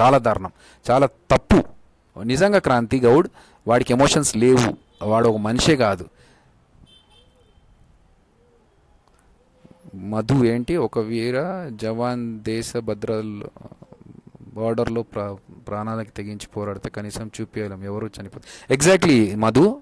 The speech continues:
గొల్లపోతు మధు, మీరు అన్నది హండ్రెడ్ పర్సెంట్. ఎంతోమంది సైనికులు మన కోసం బార్డర్లో చనిపోతూ ఉన్నారు.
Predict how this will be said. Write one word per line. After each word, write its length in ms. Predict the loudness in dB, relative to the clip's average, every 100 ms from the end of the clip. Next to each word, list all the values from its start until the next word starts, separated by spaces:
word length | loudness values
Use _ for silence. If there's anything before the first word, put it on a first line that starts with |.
| -14
గొల్లపోతు 720 | -12 2 4 6 4 4 4 2
మధు, 320 | 0 -2 -4 -10 -20 -14 0
మీరు 140 | 4
అన్నది 200 | 4 4
హండ్రెడ్ 300 | 4 4 2
పర్సెంట్. 240 | 0 -2 -4
ఎంతోమంది 680 | -6 0 0 2 -2 -4
సైనికులు 520 | -2 -2 -2 0 2
మన 220 | 4 2 0
కోసం 340 | 0 0 2
బార్డర్లో 480 | 4 4 4 4 2
చనిపోతూ 500 | 0 -2 -2 -2 -2
ఉన్నారు. 340 | -4 -6 -10